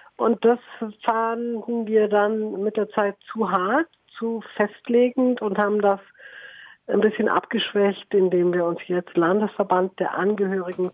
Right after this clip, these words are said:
psychisch erkrankter Menschen nennen. Also erkrankt, weil das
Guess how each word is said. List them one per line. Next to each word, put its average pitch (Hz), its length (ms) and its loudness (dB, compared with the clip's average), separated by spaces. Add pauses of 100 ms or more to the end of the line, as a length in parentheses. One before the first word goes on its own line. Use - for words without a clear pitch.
(120)
psychisch 190 440 -6
erkrankter 180 800 -2
Menschen 160 520 -2 (440)
nennen. 165 360 4
Also 175 220 -2
erkrankt, 202 880 -2
weil 190 240 0
das 185 120 -4